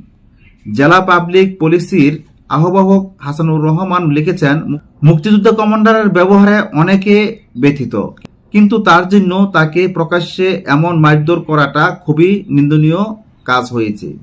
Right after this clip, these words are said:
তিনি অপরাধী হলে আইন আদালত আছে। এভাবে একজন বয়োজ্যেষ্ঠ ব্যক্তিকে প্রকাশ্যে মারধর করা ঠিক হয়নি।" জেলা বিএনপির নেতারা জানান, আব্দুর রশিদ জেলা মুক্তিযোদ্ধা সংসদের কমান্ডার থাকার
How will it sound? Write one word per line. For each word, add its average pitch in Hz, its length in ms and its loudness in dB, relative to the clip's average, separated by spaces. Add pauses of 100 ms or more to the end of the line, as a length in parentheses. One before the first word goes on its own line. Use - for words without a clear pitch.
(160)
তিনি 156 280 0
অপরাধী 147 500 -4
হলে 147 420 -2 (380)
আইন 135 220 2
আদালত 143 460 -2
আছে। 143 280 -4 (280)
এভাবে 143 540 0
একজন 147 640 -2 (560)
বয়োজ্যেষ্ঠ 170 640 0
ব্যক্তিকে 151 840 0
প্রকাশ্যে 160 440 -4
মারধর 147 420 -2
করা 151 240 -2
ঠিক 139 300 -6
হয়নি।" 104 280 -6 (680)
জেলা 170 340 4
বিএনপির 185 580 0
নেতারা 165 500 0
জানান, 143 460 0 (420)
আব্দুর 160 340 0
রশিদ 175 580 0
জেলা 156 240 2
মুক্তিযোদ্ধা 170 540 0
সংসদের 175 480 -6
কমান্ডার 156 580 -2
থাকার 151 380 0